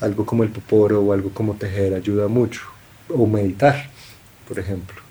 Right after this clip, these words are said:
Es como entrar en esos espacios donde procuras poner tu mente en blanco, porque es solo desde ese espacio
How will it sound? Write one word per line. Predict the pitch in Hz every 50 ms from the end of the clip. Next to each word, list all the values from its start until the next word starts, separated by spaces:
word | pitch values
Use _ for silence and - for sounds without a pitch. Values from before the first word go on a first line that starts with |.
| -
Es | - - -
como | - 110 104 104
entrar | 101 101 - 107 107 104
en | 110 110
esos | 110 107 120 113 101 107
espacios | 110 - - - 101 92 - - 104 98 98
donde | 110 107 104 104 98 - - - - - - - - -
procuras | - - 110 104 - - 107 101 101 -
poner | - 123 120 117 107 110
tu | - 117
mente | 110 107 107 107 -
en | 110 110 110
blanco, | 117 113 101 98 90 - - - - - - - - - - - - - - - - -
porque | 107 104 98 - - 95
es | - - - - - - - - - - - -
solo | - - - 123 120 117 120 123
desde | 120 113 110 107
ese | 98 - - 104
espacio | - - - 117 107 107 107 - - 120 117 117